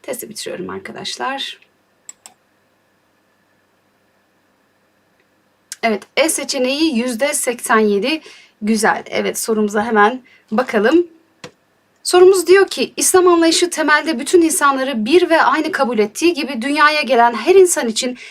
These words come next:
genel geçer doğal bazı hakları da kabul eder. Sadece insan olması bakımından doğuştan sahip olunan temel hak ve hürriyetler Allah'ın insana bir armağanı, bağışı ve iyiliğidir.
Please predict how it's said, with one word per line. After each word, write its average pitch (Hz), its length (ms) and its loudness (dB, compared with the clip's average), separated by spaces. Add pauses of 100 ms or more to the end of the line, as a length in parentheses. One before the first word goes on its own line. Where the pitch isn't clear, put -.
(160)
genel 285 300 2
geçer 247 440 0
doğal 262 260 4
bazı 277 280 2
hakları 240 480 -2
da 392 240 0
kabul 214 320 -2
eder. - 320 -6 (300)
Sadece 311 520 0
insan 277 320 0
olması 277 400 -2
bakımından 262 540 0
doğuştan 269 360 2
sahip 302 380 2
olunan 226 360 0
temel 247 300 2
hak 285 280 -6
ve 233 80 0
hürriyetler 233 680 -2 (440)
Allah'ın 330 520 4
insana 269 440 -2
bir 247 320 0
armağanı, 262 540 0 (280)
bağışı 302 500 2
ve 349 180 4
iyiliğidir. 202 600 -2